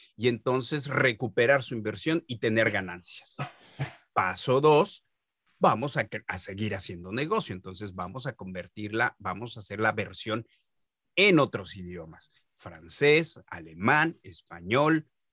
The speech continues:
chino, japonés, italiano, porque le vamos a sacar un poquito más de dinero a nuestra producción. Pero ya, ya no está el costo,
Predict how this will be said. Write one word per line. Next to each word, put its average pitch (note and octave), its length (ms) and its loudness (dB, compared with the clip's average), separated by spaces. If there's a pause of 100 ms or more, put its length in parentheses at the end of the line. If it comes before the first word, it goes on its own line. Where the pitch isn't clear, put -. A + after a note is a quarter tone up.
(120)
chino, D#3+ 360 2
japonés, G2+ 680 -4
italiano, D#3 720 4 (260)
porque A2 260 -4
le G2+ 80 -4
vamos B2 240 0
a A2 60 -8
sacar G#2+ 340 -4 (140)
un A3 180 0
poquito A2 400 -2
más G2+ 220 0
de G2 80 -4
dinero A2 580 0
a F#2+ 140 -2
nuestra G2 640 -4
producción. E2+ 680 -18 (440)
Pero E3 220 6
ya, D#3+ 480 4 (640)
ya B2+ 240 2
no C#3+ 140 4
está C3+ 240 0
el A#2+ 240 -6
costo, D3 760 0